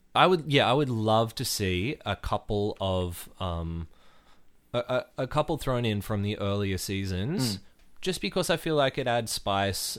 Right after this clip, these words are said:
Speaker 2: Mm.
Speaker 1: It's not just, like, the same people who have been doing the media loop in the past three, six months,
Speaker 2: Yeah.
Speaker 1: then meeting on an island.
Speaker 2: Yeah.
Speaker 1: I think there's actual propensity for m-, love to blossom, if I can speak so
Speaker 2: <laughs> Yeah.
Speaker 1: boldly.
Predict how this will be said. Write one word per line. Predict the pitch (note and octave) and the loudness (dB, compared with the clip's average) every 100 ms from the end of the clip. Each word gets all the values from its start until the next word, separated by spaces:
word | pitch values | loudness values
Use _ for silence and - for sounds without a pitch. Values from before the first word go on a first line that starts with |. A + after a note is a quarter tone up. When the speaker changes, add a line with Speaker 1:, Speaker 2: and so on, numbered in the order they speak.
| - | -4
Speaker 2:
Mm. | G#2+ | -4
Speaker 1:
It's | F#2+ - | -4 -4
not | A#2 A2+ | -4 -2
just, | A#2 A2 - | -2 -2 -2
like, | G#2 F#2+ - - - - | -2 -2 -6 -16 -18 -10
the | G#2 | -6
same | - G2 F#2+ | -2 -2 -2
people | G2 - G2+ | -4 -4 -4
who | G2+ | -2
have | F2+ | -4
been | - F#2 F2+ | -4 -2 -2
doing | - F#2 F#2 F#2 | -2 -2 -2 -2
the | F2 | -2
media | F2 E2+ F#2 G#2+ | -2 -2 -2 -2
loop | G#2 C3+ - | 0 -2 -2
in | A2+ | -4
the | A2+ | -4
past | - A2+ A2 - - - | -2 -2 -2 -4 -8 -12
three, | - A#2 A2+ | -6 -6 -4
six | - G#2+ - | -6 -8 -4
months, | G#2+ D3+ - - | -2 -2 -4 -2
Speaker 2:
Yeah. | A2+ D#2+ - | -2 -4 -4
Speaker 1:
then | G#2 G2+ | -2 0
meeting | G2+ G2+ G2 | 0 0 0
on | F#2+ F#2 | 0 0
an | |
island. | F2+ F#2 G#2+ G#3 B3 - | 0 0 0 0 -2 -4
Speaker 2:
Yeah. | G3+ F#3 G2+ | -2 0 0
Speaker 1:
I | |
think | A#2 D3 | -4 -4
there's | B2+ A2+ | -4 0
actual | G#2+ - - G#2+ G2+ G2 - - G#2+ | -2 -2 -2 -2 -2 -4 -12 -18 -8
propensity | G#2+ G2+ G2 - G2 F#2+ | -6 -4 -4 -4 -4 -6
for | - F#2+ F#2 - - - - - | -4 -2 -2 -2 -4 -6 -6 -6
m-, | A2 A2+ | -6 -8
love | A2 G#2+ G2+ G2+ F#2 - | -8 -4 0 0 0 -4
to | G#2 F#2+ - - | -6 -6 -10 -8
blossom, | G#2+ F#2+ - G2+ F#2 - | -4 -2 -2 -2 -4 -2
if | A#2 | 2
I | G#2+ F#2+ | 4 4
can | G#2+ | 2
speak | - G#2 | -2 -4
so | - | 0
Speaker 2:
<laughs> | |
Yeah. | G#2+ | 4
Speaker 1:
boldly. | B2 - A2+ | 6 6 4